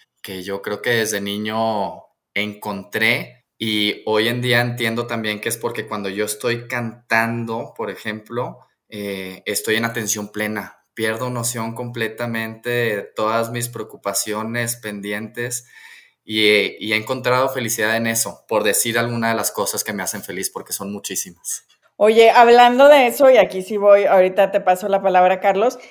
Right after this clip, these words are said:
Speaker 2: es que esta fue una de las primeras investigaciones contemporáneas relevantes. Eh, Mihaly Csikszentmihalyi, después de la Segunda Guerra Mundial, terminando la Segunda Guerra Mundial, se da cuenta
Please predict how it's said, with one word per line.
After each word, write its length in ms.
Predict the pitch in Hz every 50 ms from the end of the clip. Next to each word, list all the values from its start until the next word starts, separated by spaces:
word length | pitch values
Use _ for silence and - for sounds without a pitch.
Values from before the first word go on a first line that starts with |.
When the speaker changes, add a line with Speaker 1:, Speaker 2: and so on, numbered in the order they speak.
| - - - -
Speaker 2:
es 140 | 214 -
que 100 | - 277
esta 220 | 277 277 285 294 277
fue 100 | 277 285
una 180 | 277 285 294
de 60 | 294 285
las 160 | 277 262 269 -
primeras 480 | - 220 214 214 220 233 254 269 277 294
investigaciones 960 | 285 269 262 269 269 240 247 240 240 247 233 226 240 254 262 254 - - - -
contemporáneas 960 | 226 220 208 202 226 220 - 254 262 262 254 240 233 220 214 233 - - - -
relevantes. 920 | 196 196 202 196 190 196 202 240 262 262 254 254 - 156 156 - - _ _ _ _ _ _ _ _
Eh, 100 | 196 196
Mihaly 400 | 196 208 196 202 233 233 247 262
Csikszentmihalyi, 760 | 262 - - - - 262 262 262 262 254 277 285 254 254 262
después 380 | 220 220 196 - - 202 196 196
de 80 | 220 220
la 120 | 220 226
Segunda 340 | 233 226 220 226 214 220 233
Guerra 240 | 233 233 226 233 233
Mundial, 480 | 233 240 240 233 233 233 226 226 226
terminando 540 | 226 196 165 175 180 185 196 208 220 233 254
la 100 | 262 254
Segunda 300 | 254 240 226 233 247 247
Guerra 180 | 254 247 247 247
Mundial, 400 | 254 262 247 254 247 233 240 233
se 240 | - - 220 196
da 220 | 185 196 214 220 -
cuenta 580 | - 277 269 254 233 240 - 208 226 - -